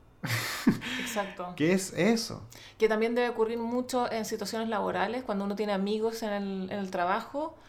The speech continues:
Speaker 2: o amigos en la universidad, y es como, "Igual tengo que ver a esta persona de nuevo en la universidad, igual
Speaker 1: Mm.
Speaker 2: tengo que trabajar con esta persona en el,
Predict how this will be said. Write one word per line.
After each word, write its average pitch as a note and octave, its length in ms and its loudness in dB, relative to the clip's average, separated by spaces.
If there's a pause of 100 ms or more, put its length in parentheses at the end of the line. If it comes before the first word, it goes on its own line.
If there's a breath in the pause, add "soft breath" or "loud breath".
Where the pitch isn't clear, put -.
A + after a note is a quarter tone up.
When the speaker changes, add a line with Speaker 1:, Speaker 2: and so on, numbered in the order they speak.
(260 loud breath)
Speaker 2:
o G3+ 180 2
amigos A3 520 0
en A3 100 -2
la G#3+ 80 -2
universidad, G#3 580 -2
y A3+ 60 0
es A3+ 80 -6
como, G#3+ 280 -4
"Igual A3 360 0
tengo C#4+ 200 0
que C4+ 100 -2
ver C4+ 160 2
a C#4+ 40 4
esta C#4 200 -2
persona B3 400 -2
de A#3+ 120 -2
nuevo A3 340 0
en G#3+ 80 -2
la G3 60 0
universidad, G3 760 0
igual G3+ 240 4
Speaker 1:
Mm. - 20 -4
Speaker 2:
tengo A3+ 160 0
que A3+ 80 2
trabajar G#3+ 420 2
con G#3+ 120 -2
esta G#3 180 -6
persona G3+ 360 -4
en G3 80 -4
el, F#3 260 -4